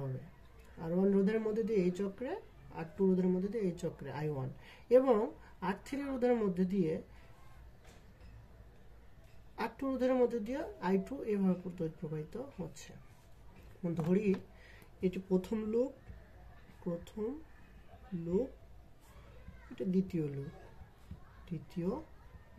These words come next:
লুপ। প্রথম লুপে কারশফের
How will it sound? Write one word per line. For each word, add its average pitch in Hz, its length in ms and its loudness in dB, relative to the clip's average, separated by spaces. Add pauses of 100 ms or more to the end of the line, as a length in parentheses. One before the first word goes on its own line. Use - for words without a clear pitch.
লুপ। - 160 -8 (2250)
প্রথম 262 300 0 (120)
লুপে 190 300 2 (1160)
কারশফের 214 480 0